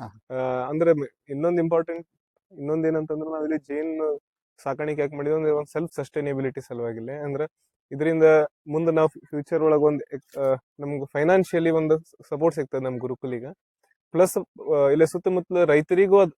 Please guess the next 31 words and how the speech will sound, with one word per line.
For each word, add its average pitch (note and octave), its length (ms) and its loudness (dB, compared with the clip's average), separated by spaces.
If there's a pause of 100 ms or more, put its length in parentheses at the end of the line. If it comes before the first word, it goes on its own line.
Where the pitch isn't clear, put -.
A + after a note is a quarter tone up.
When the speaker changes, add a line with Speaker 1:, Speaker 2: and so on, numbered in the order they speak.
(120)
Speaker 2:
ಇದರಿಂದ D#3 320 -4
ಅನುಕೂಲ C#3 360 -2
ಅದ. B2+ 420 -6 (260)
ಯಾಕಂದ್ರ D3+ 300 -4
ಅವ್ರ D#3 120 6
ಬೆಳೆಗಳಿಗೆ D#3 520 2
ಇದು D#3 200 -4
ಪಾಲಿನೇಷನ್ D3 580 -2
ಗೆ C#3 180 0 (360)
ಅನುಕೂಲ D3+ 340 -4
ಮಾಡಿಕೊಡ್ತದೆ. B2 720 -6 (800)
ಆ, C3 60 -2
ಇದರಿಂದ D3+ 300 2
almost D#3 380 4
ಇಲ್ಲಿ D#3+ 140 0
ಒಂದ್ D#3 220 2
ಎಂಬತ್ತ್ C#3 360 0
ಹಾಕೇವಿ, C#3+ 520 -2 (240)
ಆ, B2+ 220 -8 (260)
ಜೇನ್ C3+ 340 -10
ಪೆಟ್ಟಿಗೆ. C3+ 400 -10 (480)
ಒಂದೊಂದ್ D#3+ 240 2
actually D#3 680 0
ನಮಗೂ E3 240 2
ಅಷ್ಟು F3 220 2
ಅದ್ರ D3+ 140 -4
ಬಗ್ಗೆ D3+ 180 -6
ಮಾಹಿತಿ C#3+ 340 -4
ಇರ್ಲಿಲ್ಲ, C#3 320 0
ಸ್ಟಾರ್ಟಿಂಗ್ C3 380 -8
ಹಾಕ್ಬಿಟ್ಟಿದ್ದೀವಿ. C3 680 -8